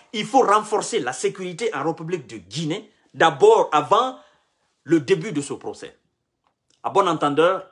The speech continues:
salut, que Dieu protège la Guinée et les Guinéens,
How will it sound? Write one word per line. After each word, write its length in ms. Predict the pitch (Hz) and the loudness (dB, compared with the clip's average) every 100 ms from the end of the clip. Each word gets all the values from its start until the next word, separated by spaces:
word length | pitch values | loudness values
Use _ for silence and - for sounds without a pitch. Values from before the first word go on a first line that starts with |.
| _ | _
salut, 500 | - 135 143 202 - _ - | -4 -2 -2 -8 -14 _ -8
que 80 | 156 | -6
Dieu 200 | 160 196 | -4 -4
protège 380 | 160 160 143 | -4 -2 -2
la 120 | 117 101 | -4 -12
Guinée 340 | 113 131 175 _ _ _ _ - | -10 -10 -10 _ _ _ _ -2
et 100 | 160 | 2
les 140 | 139 | 2
Guinéens, 560 | 113 123 117 139 175 | 0 -8 -6 -6 -8